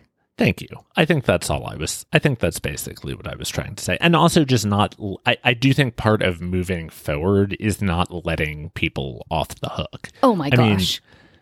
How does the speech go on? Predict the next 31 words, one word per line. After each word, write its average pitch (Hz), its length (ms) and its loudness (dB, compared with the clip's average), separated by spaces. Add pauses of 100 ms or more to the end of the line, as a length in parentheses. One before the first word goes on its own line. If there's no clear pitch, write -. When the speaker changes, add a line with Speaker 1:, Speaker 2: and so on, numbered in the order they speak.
(140)
Speaker 1:
the, 117 200 -12 (300)
you 123 180 4
know, 65 240 -8 (100)
the 139 120 2
number 117 420 4
of, - 360 -6 (1120)
I, 151 160 2
I 156 100 4
just, 156 260 2
that 165 160 6
would 185 120 6
be 127 140 6
a 90 40 4
fear 92 360 2
I 101 140 -2
have 92 220 0
with 92 220 2
Biden. 90 560 -2
And 98 180 0
one 87 220 0
reason 80 560 -4 (560)
I - 80 -2
think 95 240 2
<laughs> - 0 -
Elizabeth - 560 0
Warren 85 320 2
would 82 140 2
actually 78 320 0
be 73 120 -8
great, - 460 -2 (400)
um, 80 500 0